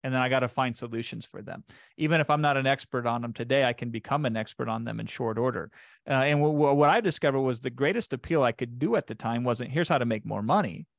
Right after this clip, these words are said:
It was, "Here's how to save a bunch of time." So the thing that takes you eight hours, I wanna figure out how to do it in four. The thing that takes you four hours, I wanna figure out how to do it in two. Because it's, it's an easy math equation.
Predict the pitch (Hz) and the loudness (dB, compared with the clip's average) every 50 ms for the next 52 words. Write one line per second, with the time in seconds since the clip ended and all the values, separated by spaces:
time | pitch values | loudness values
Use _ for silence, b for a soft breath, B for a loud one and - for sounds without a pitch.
0 | _ _ _ _ - 139 139 139 127 - - 175 180 190 185 - - 175 165 160 | _ _ _ _ -2 2 2 2 2 2 2 4 4 4 4 2 0 2 2 0
1 | 151 - - 139 131 - - 143 139 127 127 117 120 120 117 - 104 104 - - | 0 -2 -6 -6 -6 -4 -2 0 0 0 0 -2 -2 -4 -4 -6 -10 -10 -4 -2
2 | 156 151 135 - - _ _ b b b b b - 165 151 147 139 - 185 185 | 0 0 0 -2 -8 _ _ b b b b b 0 2 2 2 4 4 4 4
3 | 170 147 - - 165 143 - - 139 135 147 180 180 185 180 180 180 175 160 - | 4 2 2 2 0 0 0 2 2 4 4 4 4 4 4 4 4 4 2 0
4 | 139 139 135 127 - - 135 135 127 120 123 120 117 123 120 117 113 110 110 - | -2 -4 -4 -4 -6 -4 0 0 0 0 -2 -4 -4 -4 -4 -4 -4 -6 -6 -6
5 | 127 120 110 - - _ - 139 127 - 147 139 135 - 147 139 123 - 127 - | -4 -4 -4 -6 -10 _ -8 -4 -2 -2 -2 -2 -2 -2 -2 -4 -2 -4 -6 -2
6 | - 165 165 160 156 156 151 139 123 135 131 131 123 - 131 120 123 120 110 123 | 2 2 4 6 6 6 4 4 2 0 -2 -2 -2 -4 -2 0 0 0 2 0
7 | 120 117 110 117 123 120 113 113 104 107 - - 113 - - b b b b b | -2 -2 -2 -4 -4 -4 -4 -6 -8 -10 -8 -8 -8 -8 -10 b b b b b
8 | b b b b _ 151 135 - 170 151 127 165 170 147 131 190 175 147 - 147 | b b b b _ -2 2 2 2 2 4 2 2 2 2 -2 -6 -4 -2 0
9 | 147 165 196 165 160 151 143 147 160 175 180 - 147 127 - - - - - - | 0 2 2 0 0 0 2 2 2 2 0 -2 -6 -6 -6 -8 -8 -8 -10 -14
10 | - - | -16 -18